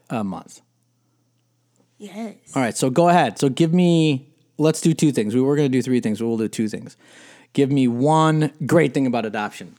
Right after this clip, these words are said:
Speaker 1: Go.
Speaker 2: Um, well, I don't know. You, you, you, you have parents that actually love you. Uh, and the second thing is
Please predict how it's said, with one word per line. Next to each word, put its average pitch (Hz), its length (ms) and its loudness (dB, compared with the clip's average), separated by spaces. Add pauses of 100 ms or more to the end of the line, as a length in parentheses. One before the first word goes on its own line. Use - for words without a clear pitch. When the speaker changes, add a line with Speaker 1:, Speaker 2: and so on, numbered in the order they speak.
(100)
Speaker 1:
Go. 196 220 2 (1800)
Speaker 2:
Um, 240 640 0 (1300)
well, 220 500 0 (1600)
I 214 100 -4
don't 214 140 -4
know. 196 240 -8 (280)
You, 220 340 -4
you, 214 160 -2
you, 202 380 -8
you 214 140 -6
have 214 320 -4
parents 208 720 -8 (160)
that 196 240 -2
actually 196 380 -10
love 185 280 -8
you. 269 200 -8 (880)
Uh, 226 640 0
and 208 200 -4
the 208 80 -2
second 247 520 -6
thing 240 580 -4
is 196 920 -6